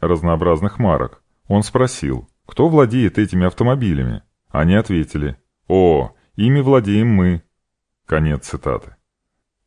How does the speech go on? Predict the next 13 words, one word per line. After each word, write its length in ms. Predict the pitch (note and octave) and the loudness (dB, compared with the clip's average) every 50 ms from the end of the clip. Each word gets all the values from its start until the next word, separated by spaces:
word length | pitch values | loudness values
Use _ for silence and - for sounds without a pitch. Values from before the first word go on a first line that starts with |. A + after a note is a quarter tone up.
| _ _ _ | _ _ _
Эта 280 | - F2 E2+ - F2 F2+ | -6 -4 -2 0 -2 -2
история 460 | E2+ - - - A2 A2+ G#2+ G2 E2+ | -2 -4 -4 -2 0 2 2 2 2
наглядно 580 | E2 F2 F#2+ G2 G2 F#2 F2 E2 D2+ C#2+ D#2+ D#2 | 2 0 0 0 2 2 2 2 2 2 0 0
демонстрирует 800 | C#2 E2 F2+ F#2+ G2+ - - - B2 C#3 C#3 C3 B2 A2 - - | 0 0 0 0 0 0 -2 -2 0 0 2 0 0 0 -2 -2
последствия 800 | - G2 G2 - - G2 F2 E2+ D#2 - - - D#2 D#2+ D#2 - | -2 -2 -2 -2 -2 0 0 0 -2 -4 -6 -4 -2 0 0 -2
и 180 | - - F2 | -2 -2 0
различия 680 | F2 E2 F2 E2 D2+ E2 F#2 G2+ G#2+ G2+ - - D#2 D2+ | 2 2 2 0 0 -2 -4 -4 -4 -4 -4 -4 -2 -2
между 340 | D2+ D#2 D#2 D2+ C#2 D2+ D#2+ | 0 -2 -2 -2 -4 -4 -6
системами 640 | - - E2 - - - F2 E2 E2 D#2+ D#2+ D#2 | -4 -6 -8 -6 -4 -2 -2 0 0 0 0 -2
частной 560 | D2 - - - G#2+ B2+ C3 - - F2 D#2 C#2+ | -2 -2 -2 0 0 0 -2 -2 -4 -2 -2 -4
и 140 | - - | -4 -6
государственной 760 | E2+ E2+ E2 - - D2+ D2+ E2+ E2 - - - F#2 F#2 F2+ F2 | -4 -4 -4 -6 -4 -2 -2 -2 -2 -4 -4 -2 0 0 0 0
собственности. 840 | - - E2+ D2 B1+ - - - C2+ C2 A#1+ - - - - - | -2 -2 -4 -4 -4 -6 -8 -8 -6 -6 -6 -8 -12 -18 -20 -20